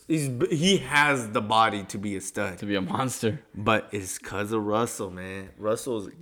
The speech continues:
Speaker 1: goddamn stud. I don't care what anybody says, man. The man is small, and he, he may,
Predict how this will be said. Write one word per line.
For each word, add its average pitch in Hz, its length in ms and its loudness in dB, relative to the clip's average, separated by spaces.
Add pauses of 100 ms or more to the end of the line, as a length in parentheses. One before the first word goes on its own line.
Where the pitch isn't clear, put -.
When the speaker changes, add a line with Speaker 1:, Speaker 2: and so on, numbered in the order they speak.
Speaker 1:
goddamn 117 800 0
stud. - 680 2 (760)
I 110 120 0
don't 127 140 4
care 131 120 4
what 107 160 4
anybody 117 380 2
says, 107 260 -2
man. 101 200 -6
The 104 40 -6
man 113 240 -2
is 101 100 -8
small, 120 540 2
and 117 160 -2
he, 117 140 -2 (120)
he 131 120 -2
may, 120 340 0